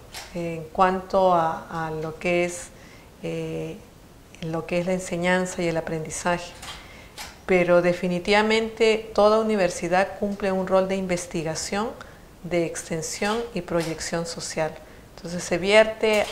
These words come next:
hacia la comunidad, hacia la sociedad, a fin de brindarle, eh, todo lo que,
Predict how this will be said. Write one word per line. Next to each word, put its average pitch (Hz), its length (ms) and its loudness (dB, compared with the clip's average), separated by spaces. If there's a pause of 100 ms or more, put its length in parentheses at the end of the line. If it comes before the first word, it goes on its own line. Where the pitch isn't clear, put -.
hacia 190 680 2 (180)
la 170 380 -2
comunidad, 170 720 4
hacia 196 240 2
la 165 120 -2
sociedad, 165 600 0 (460)
a 170 80 -2
fin 196 260 -4
de 196 100 2
brindarle, 185 800 2 (560)
eh, 165 180 -6 (140)
todo 226 340 8
lo 214 240 4
que, 165 720 -2